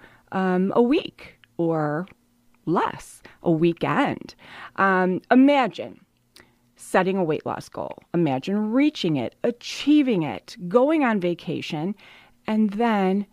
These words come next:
facing all of the temptations, uh, especially if you happen to be on one that has an all-you-can-eat buffet. Um, funny that I'm doing this show today because just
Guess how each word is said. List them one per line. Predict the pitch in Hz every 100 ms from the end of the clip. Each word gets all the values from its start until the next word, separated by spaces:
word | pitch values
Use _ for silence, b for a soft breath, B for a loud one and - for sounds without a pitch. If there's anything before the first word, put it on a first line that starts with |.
| _
facing | _ - - 226 208 - 226 -
all | 160 147 143 -
of | 165
the | 151
temptations, | 151 - 170 - 160 - - - - - B B B _
uh, | 160 151 92 - - -
especially | 170 - - - 254 233 - 165 147
if | 160
you | 160
happen | 170 - 160
to | 156
be | 147 151
on | 147 151
one | 151 147
that | 135
has | 156 175 160 147
an | 139 _
all-you-can-eat | 160 156 151 160 160 165 - 180 170 156 139 - - - _ -
buffet. | 156 - - - - B B B B B
Um, | 190 185 185
funny | - 311 370 349
that | 240 -
I'm | 190 185 180
doing | 220 185
this | 165
show | - 233
today | 226 - 147
because | 151 185 - 185 160 170 - _ _ -
just | 160 196 320 - - - -